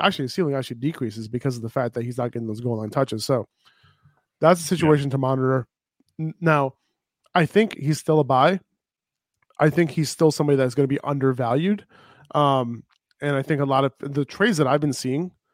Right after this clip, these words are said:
Speaker 1: to get Eckler has been, like, really underwhelming. <laughs> So,
Speaker 2: Yeah.
Speaker 1: like, I think people aren't really selling Eckler for much right now. Um,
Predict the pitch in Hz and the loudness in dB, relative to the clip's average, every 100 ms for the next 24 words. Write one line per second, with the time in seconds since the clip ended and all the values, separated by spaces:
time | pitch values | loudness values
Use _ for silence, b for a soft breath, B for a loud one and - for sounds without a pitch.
0 | _ _ - 151 143 123 131 180 160 135 | _ _ -8 -2 -2 -2 -4 -2 -2 -2
1 | 123 139 131 123 113 _ _ _ _ _ | -4 -6 -6 -8 -14 _ _ _ _ _
2 | _ _ _ _ _ _ 143 131 117 143 | _ _ _ _ _ _ 0 0 -2 0
3 | 151 151 - 147 139 117 117 147 180 - | 4 4 2 2 2 2 0 0 -2 -2
4 | 185 139 151 - - - 208 151 147 143 | -2 -2 -8 -10 -18 0 4 6 4 0
5 | 147 180 - - 165 165 147 - 147 151 | 0 0 0 -2 4 6 6 4 2 2
6 | - 143 139 131 - 131 135 139 131 135 | 0 0 0 0 -2 -2 -2 -4 -4 -4
7 | - 123 120 123 107 117 101 - b b | -4 -4 -4 -4 -6 -8 -12 -16 b b
8 | b - 143 143 131 123 | b 0 4 6 4 0